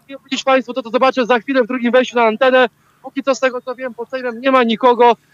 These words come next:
Jest to właśnie zatrzym-, nie jest zatrzymana przez policję. E, idziemy, tak, legitymacja ułatwiła pracę, dało się przejść, więc jestem epicentrum wydarzeń. E,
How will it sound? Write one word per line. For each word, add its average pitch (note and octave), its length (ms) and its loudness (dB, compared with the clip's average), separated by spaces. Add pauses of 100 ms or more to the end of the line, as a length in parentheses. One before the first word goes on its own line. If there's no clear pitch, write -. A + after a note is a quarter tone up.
(120)
Jest B3 180 -2
to B3 60 0
właśnie B3+ 240 0
zatrzym-, A3 300 -2
nie B3 100 0
jest A#3 200 4
zatrzymana G3+ 340 -2
przez G3 160 -6
policję. A3 460 0 (440)
E, G#3+ 260 4
idziemy, A#3 400 -10
tak, F#3+ 240 -6 (220)
legitymacja A#3 480 2
ułatwiła A3+ 400 2
pracę, A3 380 2
dało A#3+ 280 4
się A3 140 -4
przejść, D#3 360 -2
więc B3+ 240 0
jestem C4+ 380 -2
epicentrum B3+ 540 -6
wydarzeń. A#3+ 540 -8 (520)
E, A3+ 400 4